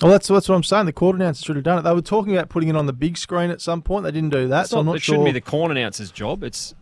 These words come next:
Speaker 2: someone who's officiating the game.
Speaker 1: Well, a referee
Speaker 2: If you've
Speaker 1: can't
Speaker 2: got a
Speaker 1: run around
Speaker 2: third
Speaker 1: with an
Speaker 2: umpire
Speaker 1: iPhone,
Speaker 2: or
Speaker 1: Tim.
Speaker 2: a side ref,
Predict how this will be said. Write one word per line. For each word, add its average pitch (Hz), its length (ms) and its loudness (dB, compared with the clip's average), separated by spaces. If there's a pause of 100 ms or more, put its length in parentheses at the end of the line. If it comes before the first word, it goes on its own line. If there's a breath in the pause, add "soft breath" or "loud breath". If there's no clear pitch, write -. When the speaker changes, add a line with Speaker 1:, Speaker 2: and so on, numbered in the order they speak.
(180)
Speaker 2:
someone 160 420 -4
who's 127 160 -4
officiating 127 760 -6
the 104 60 -10
game. 123 440 -8 (1400)
Speaker 1:
Well, 147 220 8 (100)
a 190 80 2
referee 170 340 2
Speaker 2:
If 131 100 2
you've 175 80 -2
Speaker 1:
can't 180 180 2
Speaker 2:
got 120 120 2
a - 0 -
Speaker 1:
run - 20 -
around 123 80 2
Speaker 2:
third - 120 6
Speaker 1:
with - 100 2
an 156 60 4
Speaker 2:
umpire 151 520 2
Speaker 1:
iPhone, - 60 -4
Speaker 2:
or 139 80 0
Speaker 1:
Tim. - 80 4
Speaker 2:
a 202 60 0
side 151 600 -2
ref, 135 480 -6